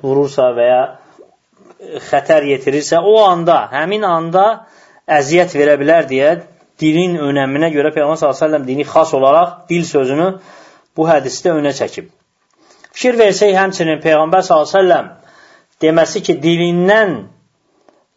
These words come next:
e, <clears throat> salamat olması, görək ki, Peyğəmbər sallallahu əleyhi və səlləm nə üçün dili seçib, dil şey kəlməsini seçib, dil ləfzini seçib, deməyib sözündən, kəlamından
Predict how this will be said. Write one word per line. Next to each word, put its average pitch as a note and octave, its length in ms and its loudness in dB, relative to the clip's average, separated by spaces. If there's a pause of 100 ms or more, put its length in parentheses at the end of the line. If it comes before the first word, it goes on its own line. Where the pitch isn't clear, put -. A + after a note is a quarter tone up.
(240)
e, D3+ 160 0 (320)
<clears throat> D3+ 340 -2
salamat D3+ 500 2
olması, C#3+ 480 -2 (760)
görək E3+ 320 2
ki, D#3+ 140 -6
Peyğəmbər D#3+ 340 0
sallallahu D#3+ 240 0
əleyhi - 80 -8
və F#3 40 2
səlləm E3+ 260 0 (100)
nə A#3 160 2
üçün G3 280 -2
dili D#3 220 2
seçib, B2+ 520 -4 (260)
dil D#3+ 180 2
şey C#3 240 -4
kəlməsini B2 560 -4
seçib, A#2 440 -6
dil D3+ 200 0
ləfzini B2 400 -4
seçib, B2+ 320 -8
deməyib F3 460 0 (320)
sözündən, D#3+ 800 0 (800)
kəlamından C#3+ 960 2